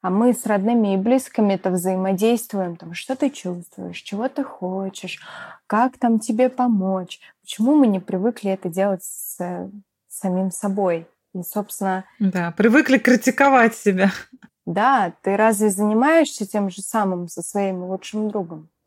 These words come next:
Speaker 1: Постоянно его критикуешь и ненавидишь по какой-то вообще непонятной причине.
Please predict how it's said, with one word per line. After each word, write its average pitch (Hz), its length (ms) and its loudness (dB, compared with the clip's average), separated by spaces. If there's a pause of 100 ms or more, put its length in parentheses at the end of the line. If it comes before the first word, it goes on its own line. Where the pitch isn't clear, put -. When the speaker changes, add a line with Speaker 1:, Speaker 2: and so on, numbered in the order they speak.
(140)
Speaker 1:
Постоянно 214 640 4
его 202 220 2
критикуешь 233 800 0
и 208 40 -2
ненавидишь 202 720 2
по - 100 -8
какой-то 202 520 0
вообще 185 340 -2
непонятной 180 680 -6
причине. 185 540 -10